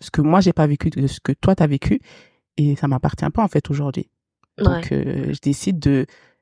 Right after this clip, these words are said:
Speaker 1: bah, de continuer ma vie avec mes propres problématiques. Voilà.
Speaker 2: Ok. Et, euh, alors, mais justement, je trouve que c'est intéressant ce que tu dis parce que, euh,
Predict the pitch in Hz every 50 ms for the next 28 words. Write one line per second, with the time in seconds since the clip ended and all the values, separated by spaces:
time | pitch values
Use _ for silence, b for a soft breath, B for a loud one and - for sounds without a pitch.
0 | b _ - 151 147 151 - 185 175 - - 160 156 147 143 135 135 - 196 220
1 | 269 - _ _ 151 139 131 185 202 - - 135 127 - - - - 185 - -
2 | - - - 165 147 151 151 147 151 - - - - - - 127 117 113 - -
3 | 208 185 - - 190 180 175 - - - - _ _ 208 208 202 196 190 190 185
4 | 180 - - _ _ _ b b b b b b b b _ - 165 160 156 170
5 | 180 185 165 185 - - 214 220 233 247 233 - 233 214 - - 180 175 - 180
6 | 190 180 - 233 208 - - 190 - - - 190 185 208 - - - - - -
7 | 185 175 - _ _ _ _ _ _ _ _ _ 180 170 170 165 160 156 156 -